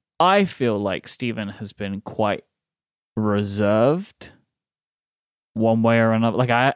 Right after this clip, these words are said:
I genuinely do not know where you're standing on this right now.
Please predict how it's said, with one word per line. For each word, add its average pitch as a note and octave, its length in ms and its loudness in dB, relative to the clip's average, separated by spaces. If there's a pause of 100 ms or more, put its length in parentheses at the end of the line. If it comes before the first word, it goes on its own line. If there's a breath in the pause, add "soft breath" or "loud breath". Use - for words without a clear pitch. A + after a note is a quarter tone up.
I C3 180 2
genuinely C#3 560 2
do A2+ 220 -2
not A2+ 260 0
know G2+ 480 0
where F#2+ 680 -2
you're F#2+ 300 -10
standing D2+ 580 -8
on G1+ 160 -14
this G1+ 260 -16
right B1 200 -14
now. G#1+ 320 -16